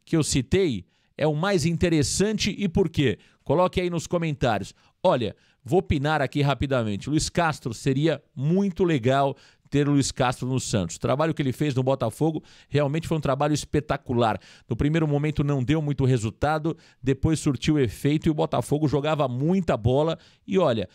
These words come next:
era um elenco com investimento, mas não era um elenco brilhante do Botafogo e tinha muito mérito do Luiz Castro, né? É claro que ele vai precisar de algum tempo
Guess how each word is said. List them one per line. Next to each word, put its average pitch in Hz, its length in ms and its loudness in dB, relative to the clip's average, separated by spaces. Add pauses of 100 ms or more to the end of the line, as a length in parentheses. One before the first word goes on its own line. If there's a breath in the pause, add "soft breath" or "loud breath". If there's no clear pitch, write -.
(160 soft breath)
era 202 160 0
um 220 80 -2
elenco 147 460 0
com 139 160 0
investimento, 127 880 0 (220 soft breath)
mas 120 180 -2
não 247 180 0
era 180 460 2
um 135 140 0
elenco 135 580 2
brilhante 135 800 2
do 123 80 2
Botafogo 123 720 0 (180 soft breath)
e 117 60 -4
tinha 151 240 -2
muito 180 360 0
mérito 139 360 0
do 156 80 0
Luiz 160 200 2
Castro, 98 540 -4
né? 117 160 0 (260 loud breath)
É 98 60 -8
claro 123 320 0
que - 100 -4
ele 165 100 2
vai 156 120 2
precisar 135 500 -2
de 110 80 -2
algum 127 240 -2
tempo 147 480 0